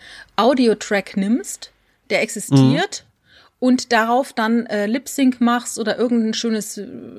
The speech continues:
Speaker 1: was, äh, Visuelles machst oder
Speaker 2: Ja.
Speaker 1: eben selbst eine, ein interessantes Audio produzierst, was dann von anderen wieder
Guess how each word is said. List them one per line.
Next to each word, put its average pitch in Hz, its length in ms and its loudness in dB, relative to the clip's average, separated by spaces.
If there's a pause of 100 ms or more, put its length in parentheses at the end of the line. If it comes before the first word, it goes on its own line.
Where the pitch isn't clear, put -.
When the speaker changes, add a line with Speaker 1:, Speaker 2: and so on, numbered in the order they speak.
(360)
Speaker 1:
was, 202 180 -8
äh, 180 260 -8
Visuelles 208 560 0
machst 220 360 -6 (400)
oder 285 280 2
Speaker 2:
Ja. 285 120 6
Speaker 1:
eben 277 80 4
selbst 277 500 -2
eine, 208 460 -8 (160)
ein 208 180 -4
interessantes 214 640 -10
Audio 202 320 -4
produzierst, 202 800 -8
was 240 120 -6
dann 233 140 -2
von 233 160 -6
anderen 233 480 -2
wieder 160 320 -6